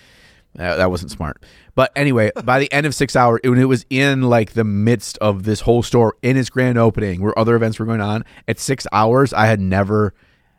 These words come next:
I have talked a lot in my vo-, in my life. I have never had my voice more, more shot than that.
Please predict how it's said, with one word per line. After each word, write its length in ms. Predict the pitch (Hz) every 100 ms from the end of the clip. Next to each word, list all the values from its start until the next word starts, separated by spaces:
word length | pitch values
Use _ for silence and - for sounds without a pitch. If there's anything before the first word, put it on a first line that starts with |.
| -
I 200 | 104 110 76 -
have 180 | 107 92 _ _ _ _ -
talked 300 | 120 113 -
a 60 |
lot 440 | 98 104 98 - - _ -
in 100 | 92
my 140 | 95
vo-, 200 | 87 92 -
in 80 | 90
my 140 | 92
life. 440 | 85 80 78 - - _ _ _ _ _
I 80 | 101
have 100 | 101
never 460 | 107 113 110 101
had 160 | 92 92
my 140 | 90
voice 340 | 87 90 85 -
more, 260 | 87 80 -
more 200 | 87 87
shot 420 | - 85 82 -
than 120 | 87
that. 260 | 85 87